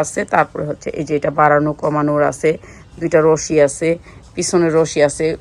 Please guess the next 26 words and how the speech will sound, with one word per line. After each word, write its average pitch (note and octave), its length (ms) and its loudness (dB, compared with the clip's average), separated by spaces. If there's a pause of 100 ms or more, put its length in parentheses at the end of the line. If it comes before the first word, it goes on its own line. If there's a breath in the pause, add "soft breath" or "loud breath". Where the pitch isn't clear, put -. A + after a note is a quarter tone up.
(200)
বুকে D#3+ 240 -8
একটু D3 180 -8
কুচি E3+ 240 -6
টুচি D3+ 200 -8 (120)
আছে, D3+ 160 -6 (200)
অনেক E3+ 160 0 (140)
ভালো C#3+ 200 2
কাপড়ের D#3 460 0
ভিতরে। D#3+ 260 -4 (160)
এগুলা D3+ 300 0
হচ্ছে, D3 300 -4
আহ, - 640 -4
আপনার E3+ 280 0
ইনার G#3 360 6
লাগবে D3+ 280 6
না, D3+ 100 2 (120)
অনেক F3 140 0 (120)
সুন্দর F#3 300 0
কাপড়গুলা। D3+ 560 2 (440 soft breath)
চায়না D3+ 300 4
লিলেনের D#3 360 2 (120)
এগুলো E3 260 4
দিয়ে D#3 120 4
দিতেছি D3+ 280 -6
আমরা C#3+ 220 2
বিশেষ D3 180 -2